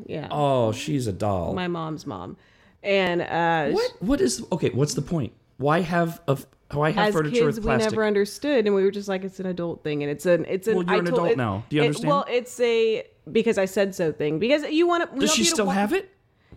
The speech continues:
Speaker 1: Oh, yes, she still has it. I'll show you pictures. Yeah.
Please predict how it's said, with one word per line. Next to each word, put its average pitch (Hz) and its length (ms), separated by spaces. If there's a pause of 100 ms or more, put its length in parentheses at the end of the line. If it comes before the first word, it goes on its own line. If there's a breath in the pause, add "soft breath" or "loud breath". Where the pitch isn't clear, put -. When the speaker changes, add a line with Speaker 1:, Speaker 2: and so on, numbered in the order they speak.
(140)
Speaker 1:
Oh, 277 80
yes, 349 340
she 277 120
still 302 180
has 277 240
it. - 260
I'll - 100
show 254 120
you 254 100
pictures. 220 540 (180)
Yeah. 247 220